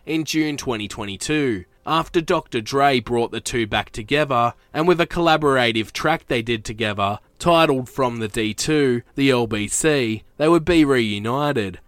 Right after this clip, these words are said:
as they pay homage to their hometowns of Detroit and Long Beach, with the music video being displayed in a comic strip style as comic book monkeys stoned off their face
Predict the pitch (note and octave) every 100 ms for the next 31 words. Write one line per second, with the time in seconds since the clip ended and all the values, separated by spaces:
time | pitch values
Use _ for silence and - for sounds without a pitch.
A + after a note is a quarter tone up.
0 | _ D3 D#3 E3 D#3+ E3+ D3+ A2 C3+ C#3+
1 | A#2 A2 - A#2 A2 G2 A2+ G#2 - D3
2 | D3+ C#3 B2 B2 - - C#3+ C3+ D#3 D3+
3 | - C#3+ A#2+ A2 G#2+ G#2+ G#2 G2 F#2+ C3
4 | C3+ F2+ - - - - D3 D3+ D#3 D#3+
5 | D3 C3+ - A#2+ A2+ G#2+ G#2+ A2 G#2+ G#2
6 | G#2 - B2 A#2 A2 G#2+ G2+ - C#3 D3+
7 | C3 - C3 A2+ - - G#2+ G2+ G2 G2
8 | _ - C#3 - D#3+ C#3 A2+ - G#2+ -
9 | A#2+ C3+ D#3 B2 G#2 G2+ - - - -
10 | D#3 D3+ C3+ A2 - G2+ - D3 C#3 C3+
11 | -